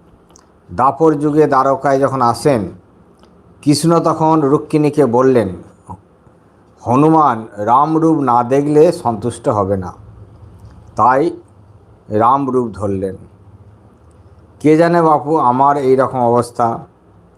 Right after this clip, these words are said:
আমি কেবল নিত্য থেকে লীলায় নেমে আসি, আবার লীলা থেকে নিত্যে যাই। নিত্যে পৌঁছানোর নাম ব্রহ্মজ্ঞান।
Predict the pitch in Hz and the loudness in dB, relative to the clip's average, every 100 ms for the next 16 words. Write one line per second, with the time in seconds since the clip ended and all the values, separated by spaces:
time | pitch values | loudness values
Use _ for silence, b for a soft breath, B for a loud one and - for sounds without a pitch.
0 | _ _ _ - 120 156 160 160 147 120 | _ _ _ -6 0 0 2 2 2 0
1 | 123 - 147 131 135 143 120 110 117 127 | -4 -2 -2 -2 -2 0 2 2 2 0
2 | 123 107 101 104 98 - 127 - - _ | 0 -4 -4 -4 -6 -6 -8 -10 -18 _
3 | _ _ _ 101 107 123 135 120 113 120 | _ _ _ -2 0 2 0 0 0 2
4 | 127 127 123 147 110 95 - 101 98 95 | 0 -4 -8 -6 -6 -10 -8 -8 -4 -6
5 | 92 - _ _ _ _ _ _ _ _ | -6 -12 _ _ _ _ _ _ _ _
6 | _ 107 147 160 170 170 170 147 151 156 | _ 0 0 0 2 4 4 2 -2 -2
7 | 160 151 143 120 117 143 156 107 117 139 | 0 0 0 2 2 2 0 -4 -4 -4
8 | 147 127 92 98 90 | -4 -6 -4 -4 -4